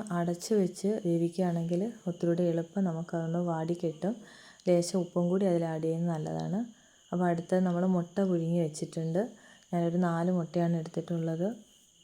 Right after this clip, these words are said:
അപ്പോൾ നമുക്കിനി ആ മുട്ട ഒന്ന് പൊളിച്ച് ക്ലീനാക്കി എടുത്തിട്ടുണ്ട്. അത്, ആ,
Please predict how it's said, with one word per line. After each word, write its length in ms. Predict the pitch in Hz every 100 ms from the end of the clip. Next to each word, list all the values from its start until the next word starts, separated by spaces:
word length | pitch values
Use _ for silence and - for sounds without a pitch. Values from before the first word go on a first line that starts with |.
| _ _ _ _ _ _ _ _ _ - - 180
അപ്പോൾ 180 | 175 170
നമുക്കിനി 440 | 160 170 175 170 185 208 208 _ _ _ _ -
ആ 80 | 180
മുട്ട 260 | 175 170 190
ഒന്ന് 220 | 185 175
പൊളിച്ച് 480 | 175 160 160 - 214 214
ക്ലീനാക്കി 540 | 185 170 170 175 170 180
എടുത്തിട്ടുണ്ട്. 600 | 160 151 165 165 160 190 247 - - - - - _ -
അത്, 240 | 175 170 180 214 - - -
ആ, 80 | -